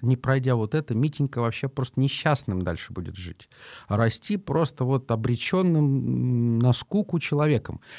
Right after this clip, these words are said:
А, а, она действительно напрягалась, я её понимаю. Но когда к концу года ребёнок просто по всем параметрам обошёл всех её,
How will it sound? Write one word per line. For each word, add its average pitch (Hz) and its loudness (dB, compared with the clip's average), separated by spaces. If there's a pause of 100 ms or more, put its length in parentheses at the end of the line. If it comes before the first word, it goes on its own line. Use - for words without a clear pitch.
(400)
А, 113 4 (1300)
а, 143 6
она 208 4 (100)
действительно 185 0
напрягалась, 165 2
я 127 6
её 156 6
понимаю. 147 2 (340)
Но 123 2
когда 170 0
к 196 -8
концу 160 2
года 170 0 (420)
ребёнок 160 2
просто 127 0
по - -2
всем 226 -2
параметрам 123 0
обошёл 135 0
всех - -2
её, 120 0